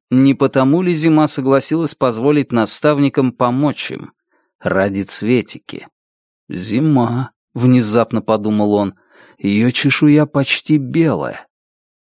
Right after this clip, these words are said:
Королевы жили дольше арборов, но её жизнь, должно быть, близилась к завершению.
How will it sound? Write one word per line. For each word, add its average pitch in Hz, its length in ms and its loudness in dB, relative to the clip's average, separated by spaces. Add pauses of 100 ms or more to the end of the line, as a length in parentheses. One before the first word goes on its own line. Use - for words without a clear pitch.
(100)
Королевы 127 500 2
жили 139 260 2
дольше 131 440 0
арборов, 107 600 0
но 127 140 0
её 131 240 2
жизнь, 131 340 0
должно 127 340 0
быть, 127 160 0
близилась 113 600 -2
к - 100 -12
завершению. 101 920 -4